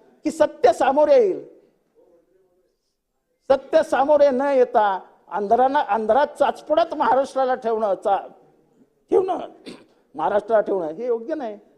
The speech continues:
अंधाराची चिरफाड करून सत्य सामोरे आलं पाहिजे सूर्यप्रकाशा इतकंच स्पष्ट, ते काय आलेलं दिसत नाही. अध्यक्ष महोदय,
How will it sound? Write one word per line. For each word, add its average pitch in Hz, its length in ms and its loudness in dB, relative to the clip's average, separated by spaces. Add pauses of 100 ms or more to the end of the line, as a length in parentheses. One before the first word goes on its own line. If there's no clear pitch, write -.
(640)
अंधाराची 233 580 0
चिरफाड 240 520 0
करून 247 260 -4
सत्य 254 360 -2
सामोरे 269 360 0
आलं 254 200 2
पाहिजे 294 260 0
सूर्यप्रकाशा 247 640 -2
इतकंच 208 360 -8
स्पष्ट, - 340 -14 (560)
ते 233 80 0
काय 240 160 2
आलेलं 220 320 0
दिसत 196 300 -8
नाही. 147 180 -12 (240)
अध्यक्ष 175 340 -10
महोदय, 220 360 -2